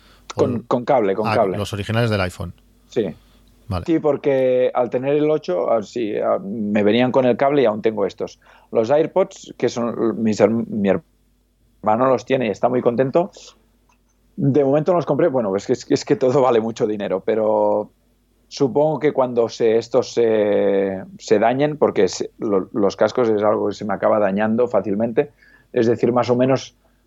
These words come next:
Speaker 1: cada año tengo que comprar unos nuevos porque edito con ellos, salgo a correr con ellos, voy a ca-, andar, voy a andar y escucho música y al final se me acaban gastando y se oyen peor.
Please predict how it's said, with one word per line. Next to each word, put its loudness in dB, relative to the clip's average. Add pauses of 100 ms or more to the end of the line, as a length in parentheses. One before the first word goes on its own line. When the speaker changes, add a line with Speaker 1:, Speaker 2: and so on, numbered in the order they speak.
(260)
Speaker 1:
cada 2
año 0
tengo 2
que 0
comprar 2
unos -4
nuevos 0
porque 0 (960)
edito 2
con -2
ellos, 0
salgo 0
a 0
correr -4
con -4
ellos, -2
voy 0
a 0
ca-, -2
andar, 0
voy 0
a 2
andar 0
y 0
escucho -4
música -2
y 2
al 2
final 0
se -8
me -2
acaban 0
gastando 0
y -2
se -2
oyen 0
peor. 0